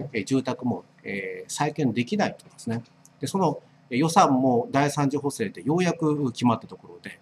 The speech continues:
これから土地利用計画どうするかっていうことなんですけれども、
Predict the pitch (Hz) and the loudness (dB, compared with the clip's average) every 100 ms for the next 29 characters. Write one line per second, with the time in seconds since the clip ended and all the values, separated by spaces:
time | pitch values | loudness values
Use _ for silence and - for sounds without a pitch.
0 | - 175 180 170 156 147 139 151 139 135 | -6 -2 2 6 6 6 0 0 2 0
1 | 127 - 87 123 123 127 113 156 156 - | -2 -8 -6 -4 -4 -4 -2 -2 -2 -6
2 | 101 - 90 - 98 87 107 110 | -10 -12 -14 -14 -18 -14 -8 -8